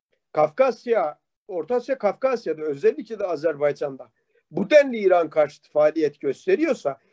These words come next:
İran devleti topyekün olarak P K K'yı desteklemesi gerekiyor. Bu İran Dışişleri Bakanlığı'nın yayınladığı kitap var, o kitap da bendedir. Bende de var burada.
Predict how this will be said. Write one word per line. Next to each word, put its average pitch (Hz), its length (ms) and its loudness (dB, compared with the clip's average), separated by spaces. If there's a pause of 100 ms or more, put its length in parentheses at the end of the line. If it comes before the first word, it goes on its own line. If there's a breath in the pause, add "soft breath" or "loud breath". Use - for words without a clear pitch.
(160)
İran 226 400 6
devleti 190 540 0
topyekün 247 520 0
olarak 208 460 0
P 208 160 6
K 208 140 -4
K'yı 233 280 2
desteklemesi 202 680 -6
gerekiyor. 113 420 -10 (1200)
Bu 254 160 2
İran 240 460 6 (240)
Dışişleri 226 480 4
Bakanlığı'nın 220 680 -2 (200)
yayınladığı 233 640 4
kitap 254 320 -2
var, 262 120 4
o 269 100 -10
kitap - 300 -4
da 220 120 -2
bendedir. 208 500 -6 (500)
Bende 165 240 0
de 254 120 6
var 143 200 -2
burada. - 260 -18